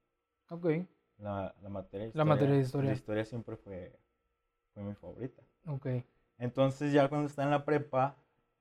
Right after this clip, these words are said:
Speaker 2: eh, empieza a relacionar la historia con, con el fútbol también. Sabes, de que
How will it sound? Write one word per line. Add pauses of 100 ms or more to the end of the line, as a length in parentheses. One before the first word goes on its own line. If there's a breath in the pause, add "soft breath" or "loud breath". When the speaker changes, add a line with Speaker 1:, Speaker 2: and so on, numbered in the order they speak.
Speaker 2:
eh, (680)
empieza
a
relacionar (420)
la
historia (320)
con, (140)
con
el
fútbol
también. (840)
Sabes,
de
que